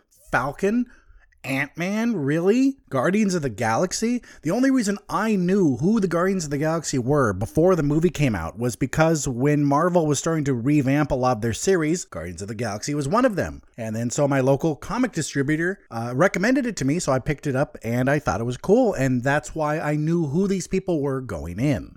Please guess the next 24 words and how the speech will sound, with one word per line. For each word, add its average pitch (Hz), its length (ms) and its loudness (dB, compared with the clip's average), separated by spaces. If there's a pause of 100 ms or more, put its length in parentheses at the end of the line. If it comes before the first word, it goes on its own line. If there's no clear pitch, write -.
So - 220 -6
until 190 560 0
the 220 240 -2
M 214 240 -2
C 196 220 -4
U, 147 580 0
Marvel 160 640 0
was 135 160 -4
kind 151 220 -2
of 139 80 -6
the 143 80 -2
bastard 127 720 -6
child 143 520 0
of 98 80 -6
the 113 60 -8
comic 190 380 -4
book - 180 -6
world, 76 480 -10
just - 320 -4
because 151 520 -2 (140)
you 185 560 2
may 196 200 0
have 226 160 2
known 180 320 0